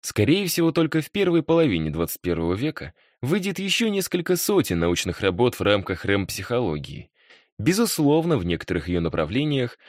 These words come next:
пока не хватает конкретных цифр, но по аналогии с другими исследованиями, а также исходя из здравого смысла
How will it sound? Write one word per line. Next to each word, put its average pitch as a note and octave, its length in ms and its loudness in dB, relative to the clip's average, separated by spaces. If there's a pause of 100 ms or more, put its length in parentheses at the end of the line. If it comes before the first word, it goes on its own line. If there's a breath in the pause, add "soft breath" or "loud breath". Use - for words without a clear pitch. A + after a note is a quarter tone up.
(200 soft breath)
пока F#3+ 260 2
не F3+ 140 0
хватает F3+ 540 2
конкретных F2+ 560 -2
цифр, - 440 -6 (240 soft breath)
но G2 220 2
по G#2+ 240 4
аналогии F2+ 560 4
с E2 100 -4
другими F2+ 460 0
исследованиями, D#2 800 -6 (280 soft breath)
а E3 100 0
также F3+ 380 2
исходя D#3+ 480 0 (240 soft breath)
из D#3+ 180 0
здравого F#2+ 580 4
смысла F2+ 600 0